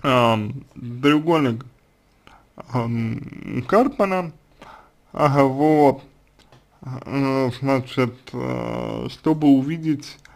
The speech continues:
э, себя в нём, э, чтобы увидеть, э, себя в, ну, в треугольнике, э, вот,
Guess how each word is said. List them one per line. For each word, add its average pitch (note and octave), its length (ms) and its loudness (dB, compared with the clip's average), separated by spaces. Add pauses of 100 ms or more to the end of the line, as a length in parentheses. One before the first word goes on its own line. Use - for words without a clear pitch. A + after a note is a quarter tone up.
(440)
э, A#2 680 -2 (120)
себя C#3+ 400 2 (480)
в C3 260 -8
нём, E3+ 440 2 (1500)
э, A#2+ 680 -2
чтобы C#3+ 300 0
увидеть, B2+ 420 -2 (800)
э, - 40 -10 (880)
себя C3+ 420 6
в, B2 680 -2 (160)
ну, B2 760 -2
в - 60 -20
треугольнике, D3 880 2 (960)
э, A#2+ 440 -4
вот, B2+ 480 -4